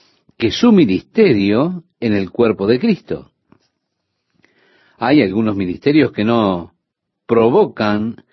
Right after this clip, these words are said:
atención sobre ellos. Ministerios que Dios ha colocado como más vitales e importantes dentro del cuerpo. Por ejemplo,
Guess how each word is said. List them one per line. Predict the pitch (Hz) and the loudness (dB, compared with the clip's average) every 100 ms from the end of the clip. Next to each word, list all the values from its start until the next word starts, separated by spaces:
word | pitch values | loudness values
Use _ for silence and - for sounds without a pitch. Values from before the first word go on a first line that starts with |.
| _ _ - | _ _ -6
atención | 120 107 113 104 95 156 156 143 | -4 -2 -2 -2 0 2 2 2
sobre | - 110 101 95 85 | 0 0 0 0 -4
ellos. | 82 78 76 - _ _ _ _ _ _ _ _ _ _ _ _ _ _ _ _ _ _ - | -8 -16 -20 -20 _ _ _ _ _ _ _ _ _ _ _ _ _ _ _ _ _ _ -2
Ministerios | 175 208 - 196 226 | 0 2 2 2 2
que | - 135 | 2 2
Dios | 135 - | 2 0
ha | 123 | -2
colocado | 107 101 101 233 208 139 156 | 0 0 0 2 4 2 2
como | 131 104 95 78 - _ _ _ _ _ - | 0 0 -2 -6 -14 _ _ _ _ _ -10
más | 113 127 135 | -4 -2 -2
vitales | 117 98 190 208 165 | -4 -2 0 2 2
e | 135 | 0
importantes | 107 90 101 98 240 262 214 - 113 170 - | 0 0 -2 0 0 2 0 0 -2 -2 -6
dentro | 101 95 107 220 190 156 165 | -16 -4 0 2 2 2 2
del | 185 | 2
cuerpo. | 190 175 87 - 73 73 _ _ _ _ _ _ | 2 0 0 -8 -16 -18 _ _ _ _ _ _
Por | 113 107 | 0 0
ejemplo, | - 104 92 131 196 | 0 -4 -2 0 0